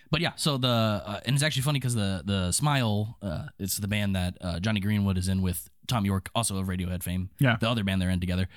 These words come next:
Speaker 1: Uh, they just released a Wall of Eyes music video today that P T A also directed.
Speaker 2: Right.
Speaker 1: Um, and I think it's, is it Notorious where, uh, Hitchcock had, uh, Dali do that, that shot with all the eyes, like the surreal shot with the
Speaker 2: I think so.
Speaker 1: Or no, not Notorious. Is it, uh, Spellbound? Spellbound, I think.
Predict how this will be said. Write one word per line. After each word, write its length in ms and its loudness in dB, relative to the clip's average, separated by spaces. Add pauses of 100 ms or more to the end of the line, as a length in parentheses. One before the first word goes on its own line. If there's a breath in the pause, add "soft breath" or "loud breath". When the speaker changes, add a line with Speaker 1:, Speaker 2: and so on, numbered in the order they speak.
(200 loud breath)
Speaker 1:
Uh, 140 2
they 140 0
just 160 -2
released 260 2
a 240 2
Wall 320 2
of 60 0
Eyes 320 2
music 240 2
video 180 2
today 280 0
that 180 -2
P 100 4
T 220 0
A 100 0
also 260 2
directed. 340 0 (100)
Speaker 2:
Right. 100 4 (240 loud breath)
Speaker 1:
Um, 400 2
and 140 0
I 40 0
think 180 -4
it's, 100 -2
is 360 -2
it 60 0
Notorious 560 2
where, 320 -2 (100)
uh, 60 -18 (400)
Hitchcock 380 2
had, 280 2
uh, 200 2
Dali 340 2
do 120 2
that, 240 0 (100)
that 320 -2
shot 200 0
with 120 -2
all 80 2
the 60 0
eyes, 560 0
like 120 -4
the 80 -4
surreal 320 -2
shot 120 -4
with 100 -6
the 100 -4 (420 soft breath)
Speaker 2:
I 140 2
think 340 2
so. 280 -4
Speaker 1:
Or 40 -2
no, 140 2
not 200 2
Notorious. 520 -2
Is 140 -2
it, 160 0
uh, 140 0
Spellbound? 440 -2
Spellbound, 380 -6
I 20 -12
think. 200 -16